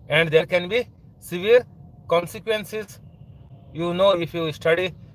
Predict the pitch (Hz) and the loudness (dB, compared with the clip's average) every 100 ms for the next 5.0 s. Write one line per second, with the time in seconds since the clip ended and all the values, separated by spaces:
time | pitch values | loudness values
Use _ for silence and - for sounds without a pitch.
0 | - 127 147 143 - - - 127 147 156 | -14 -2 0 0 -4 -20 -10 0 2 2
1 | 170 160 151 131 131 160 156 151 - 131 | 0 -2 -4 -4 -2 0 0 0 -6 -10
2 | 143 175 139 123 143 165 185 - - - | -10 -10 -6 -6 -6 -8 -8 -8 -18 -20
3 | - - _ - - - - - 226 233 | -20 -20 _ -20 -20 -20 -20 -4 2 4
4 | 233 208 240 233 190 - 175 175 190 226 | 4 2 2 -2 -6 -2 0 2 0 -2